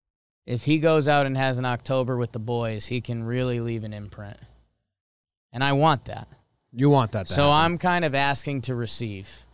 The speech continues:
Speaker 1: with my final award.
Speaker 2: Hell yeah. Cool. Uh, Rizzo might be the smartest base runner I've ever seen.
Speaker 1: That was cool.
Speaker 2: Like, that knows himself
Speaker 1: Yeah.
Speaker 2: better than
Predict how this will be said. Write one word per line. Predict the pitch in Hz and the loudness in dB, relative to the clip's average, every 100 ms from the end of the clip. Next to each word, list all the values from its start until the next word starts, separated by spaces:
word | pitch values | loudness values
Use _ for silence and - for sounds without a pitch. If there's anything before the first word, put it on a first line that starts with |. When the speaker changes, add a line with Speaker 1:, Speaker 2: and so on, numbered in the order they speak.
| - | -14
Speaker 1:
with | 110 | -10
my | 107 98 | -10 -10
final | - 107 110 | -12 -12 -12
award. | 110 110 - - | -10 -10 -12 -12
Speaker 2:
Hell | - 95 | -10 -10
yeah. | 85 90 80 117 _ _ - | -10 -16 -18 -20 _ _ -20
Cool. | - - 87 _ _ | -16 -14 -16 _ _
Uh, | 135 139 139 131 120 - - | 2 6 6 6 2 -2 -4
Rizzo | 123 151 151 175 160 123 | 2 4 6 8 6 4
might | 123 120 127 | -2 0 0
be | 127 | 0
the | 127 | 0
smartest | 117 - 113 113 101 | -2 -2 -4 -4 -6
base | 107 110 | -8 -6
runner | 120 117 120 | -4 -2 -2
I've | 113 | -4
ever | 104 101 | -6 -8
seen. | - 107 107 104 - - _ _ _ _ _ | -10 -8 -8 -10 -14 -20 _ _ _ _ _
Speaker 1:
That | 113 120 | -6 -4
was | 139 | -4
cool. | - 139 131 131 131 _ - | -2 0 2 2 -2 _ -2
Speaker 2:
Like, | 139 | 0
that | 139 151 | 2 2
knows | 147 165 185 202 208 208 - - - _ _ _ _ _ _ _ | 4 6 8 8 8 6 2 -6 -14 _ _ _ _ _ _ _
himself | - 160 147 - - 143 - - - - _ | 2 4 4 2 0 0 -2 -8 -14 -18 _
Speaker 1:
Yeah. | 113 104 104 - _ | -8 -8 -8 -16 _
Speaker 2:
better | - 147 151 151 | 2 6 8 6
than | 139 139 131 127 123 | 6 4 2 0 -2